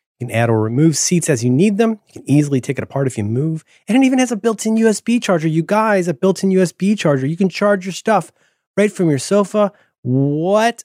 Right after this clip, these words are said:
century am I living in? Burrows are also super customizable. Choose from five fabric colors, three leg finishes, two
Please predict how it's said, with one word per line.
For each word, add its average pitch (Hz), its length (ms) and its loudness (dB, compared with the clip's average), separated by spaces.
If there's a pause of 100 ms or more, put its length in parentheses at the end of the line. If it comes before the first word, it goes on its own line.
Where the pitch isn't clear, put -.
century 175 460 0
am 147 100 2
I 139 120 0
living 123 280 0
in? 110 180 -8 (840)
Burrows 143 340 0
are 135 80 2
also 135 240 0
super 160 320 -2
customizable. 151 760 0 (720)
Choose 117 240 -2
from 92 140 -8
five 147 380 -2
fabric 165 380 -2
colors, 156 340 0
three 285 260 0
leg 180 260 2
finishes, 139 560 0
two 214 340 0